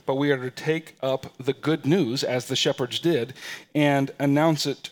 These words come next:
to the world. And if you were to ask what keeps a worldwide movement that has spanned centuries and knows no national boundaries,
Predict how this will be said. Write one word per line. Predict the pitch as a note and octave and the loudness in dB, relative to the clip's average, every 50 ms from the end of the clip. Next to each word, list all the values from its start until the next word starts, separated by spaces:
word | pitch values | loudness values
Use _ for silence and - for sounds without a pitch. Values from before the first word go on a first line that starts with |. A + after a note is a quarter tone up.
| _ _ _ | _ _ _
to | - D#3 C#3 | -4 -2 -2
the | C3+ B2+ | -2 -2
world. | B2 C3 B2+ A#2 G#2 - - - - - _ _ _ _ _ _ _ _ _ _ _ _ _ _ _ _ _ _ _ _ _ _ _ _ _ - | -2 -2 -2 -2 -4 -6 -10 -16 -20 -20 _ _ _ _ _ _ _ _ _ _ _ _ _ _ _ _ _ _ _ _ _ _ _ _ _ 0
And | D3 | 0
if | C#3 - | 0 0
you | F3+ G#3 | 0 0
were | A3 A3 | 0 0
to | G#3 C3 | 0 0
ask | C#3 C3 A#2 A#2 B2+ - - - - | 0 -2 -2 -2 -2 -4 -6 -6 -12
what | - B2+ C3 E3 F3 - - | -8 0 0 0 0 0 -8
keeps | - - E3+ D3+ D3 C#3+ - - - - - | -10 -8 -6 -6 -2 -2 -2 -2 -2 -6 -6
a | A#2+ A#2+ | -4 -4
worldwide | A#2+ A#2 A2 A2+ B2+ D#3 F3 F3+ F3+ F3 D3 B2+ C#3+ D3 D3+ D3+ D3+ D#3 D3 - - _ | -4 -4 -6 -2 0 0 2 2 0 -2 -2 0 0 2 2 2 0 0 -2 -4 -8 _
movement | - B2 C3+ D3 D3 C3 G#2+ - G2 F#2+ F#2+ F#2 - - - - - _ _ _ _ _ _ | -4 0 0 0 0 0 -4 -6 -8 -8 -8 -10 -10 -12 -16 -16 -20 _ _ _ _ _ _
that | C3 C3 | -2 0
has | C3 C#3 C3+ | 0 0 0
spanned | - - - D3 C#3+ C3+ C3 C3 B2+ - - | 0 0 2 2 2 2 0 0 -2 -4 -6
centuries | - - - D#3 D#3 D#3 - E3+ E3+ E3 E3 E3+ F3 E3+ - - - - - _ _ | -4 0 2 2 2 2 0 0 0 0 0 0 0 -2 -4 -6 -8 -14 -20 _ _
and | - C3+ C3 | 0 0 2
knows | C3+ C3+ C3 C3 A#2+ A#2+ | 4 4 2 2 0 0
no | B2+ C#3 D3+ E3 | 2 2 2 4
national | E3+ E3 E3 E3 D#3+ - - D#3+ D3+ | 4 4 2 2 0 0 0 0 0
boundaries, | C#3 D3 C3+ B2 A#2 A2+ G#2 G#2+ G2+ F#2+ G2 A2+ - | 2 2 0 2 0 -2 -2 -4 -8 -8 -8 -10 -12